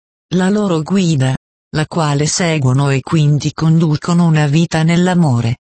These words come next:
Perciò l'umanità è matura per il naufragio, perché rifiuta colui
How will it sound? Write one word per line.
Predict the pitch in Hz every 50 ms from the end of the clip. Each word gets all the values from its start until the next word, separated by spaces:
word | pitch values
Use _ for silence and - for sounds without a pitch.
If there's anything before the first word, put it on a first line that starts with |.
| _ _ _ _ _ _ _ _ _ _ _ _
Perciò | _ - 214 214 208 - - - 208 202 175
l'umanità | 160 151 147 143 143 139 147 156 151 - - 165 160 160 151
è | 147 160
matura | 175 180 190 185 - - 214 220 233 214 208 196
per | - - 175 156
il | 160 160
naufragio, | 160 165 165 160 160 160 - - - 175 165 160 143 175 170 160 - _ _ _ _ _ _ _ _
perché | - 196 180 170 - - 185 180 180
rifiuta | 185 190 - - - 247 247 240 240 - 185 160
colui | - - 180 175 190 214 220 220 233 240